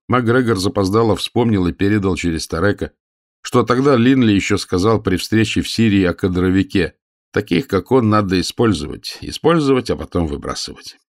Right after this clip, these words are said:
Так вот, их использовали, по словам Линли, как иллюстрацию беспринципности русских, защищающих химического Асада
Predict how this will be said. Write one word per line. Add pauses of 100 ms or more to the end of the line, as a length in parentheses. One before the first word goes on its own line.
(260)
Так
вот,
их
использовали,
по
словам
Линли,
как
иллюстрацию
беспринципности
русских,
защищающих
химического
Асада